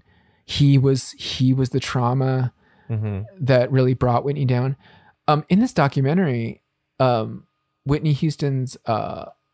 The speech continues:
Speaker 1: her other brother, not Gary Garland, he says that, um, Bobby Brown was a lightweight.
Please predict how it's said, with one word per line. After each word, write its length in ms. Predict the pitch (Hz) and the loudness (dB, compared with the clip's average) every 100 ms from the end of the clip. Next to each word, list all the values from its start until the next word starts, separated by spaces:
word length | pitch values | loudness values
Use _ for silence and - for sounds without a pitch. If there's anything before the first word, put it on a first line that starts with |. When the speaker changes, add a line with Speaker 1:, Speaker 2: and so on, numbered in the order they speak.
| _ | _
Speaker 1:
her 180 | - 139 | -2 2
other 220 | 139 139 | 4 2
brother, 220 | 127 107 | 0 -2
not 220 | 113 110 - | -2 -4 -2
Gary 220 | 113 110 | -2 -2
Garland, 400 | 110 110 131 135 - - | -4 -6 -8 -12 -14 -20
he 220 | - 170 | -6 0
says 400 | 160 - 123 117 | 0 2 2 0
that, 380 | - 117 117 - _ _ _ | -2 -2 -2 -8 _ _ _
um, 440 | 117 110 110 - - _ _ _ _ | -4 -4 -8 -14 -18 _ _ _ _
Bobby 240 | - 139 156 | -4 -2 0
Brown 220 | 143 160 | 0 0
was 100 | 143 | 0
a 60 | 101 | -4
lightweight. 460 | 110 123 85 - | -4 -6 -8 -12